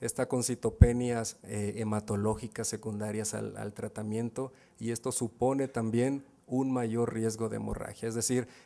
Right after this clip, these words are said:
en estos pacientes estamos controlando ya sea con I N R o, o llegando a una anticoagulación plena, pero al mes también aumentamos el riesgo de, de sangrado en estos pacientes, que es frecuente encontrarlo en urgencias, pacientes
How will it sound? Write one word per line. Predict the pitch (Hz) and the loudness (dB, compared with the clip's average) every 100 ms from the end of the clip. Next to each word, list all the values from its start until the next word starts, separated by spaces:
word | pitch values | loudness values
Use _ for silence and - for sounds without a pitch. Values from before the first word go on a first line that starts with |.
| - | -12
en | 110 | -6
estos | 113 131 | -4 -4
pacientes | - 120 123 127 110 | -2 2 2 2 0
estamos | 127 127 127 | 0 2 2
controlando | - 117 113 113 120 123 120 110 - - 123 | 2 2 2 4 4 4 2 2 -4 -16 -8
ya | 117 | -4
sea | 123 117 | -2 -4
con | 113 110 | -4 -2
I | 117 | 0
N | 120 113 | 0 0
R | 113 120 113 117 110 | 0 0 0 0 2
o, | 110 - - | 0 -4 -10
o | 110 110 | -4 -2
llegando | 107 107 113 117 117 113 | -2 -2 2 2 4 4
a | |
una | 113 117 113 | 4 2 2
anticoagulación | 110 110 107 104 107 101 120 117 | 0 -2 -2 -2 -2 -2 0 -2
plena, | - 113 117 135 139 - _ | 0 2 2 0 -4 -14 _
pero | 110 107 | -6 -4
al | 98 | -4
mes | 104 120 123 - - | 0 0 -2 -6 -10
también | 107 104 113 117 - - _ | -6 -2 -2 -2 -6 -20 _
aumentamos | 117 113 107 104 110 113 113 | -8 -6 -4 -4 -4 -2 -4
el | 101 | -4
riesgo | 104 104 110 | -4 -2 -4
de, | 104 107 104 - _ | -4 -6 -10 -16 _
de | 110 110 | -4 -2
sangrado | 107 104 104 110 110 | -2 -2 -2 -2 -2
en | |
estos | 113 117 - | -4 -6 -4
pacientes, | - 113 113 - | -2 0 -2 -4
que | 123 | -6
es | |
frecuente | - 120 104 110 113 113 120 | -2 -2 -2 0 0 0 -2
encontrarlo | 113 113 104 107 107 110 107 98 - - _ - | -2 -2 -2 -2 -2 0 0 0 -4 -18 _ -8
en | 107 | -4
urgencias, | 107 107 107 110 - | -4 -2 -4 -4 -4
pacientes | 107 113 107 113 | -4 -2 -2 -4